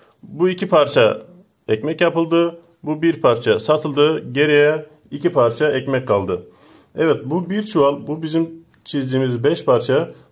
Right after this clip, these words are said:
Bu bir çuval unumuz da aslında. Bu beş parça elli kilo,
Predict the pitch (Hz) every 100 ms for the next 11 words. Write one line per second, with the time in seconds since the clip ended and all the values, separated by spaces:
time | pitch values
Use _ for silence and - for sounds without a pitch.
0 | - 127 180 185 156 156 156 - - 135
1 | 151 160 127 107 104 117 104 113 170 -
2 | - _ _ 131 151 156 131 175 - 135
3 | 113 147 131 160 175 147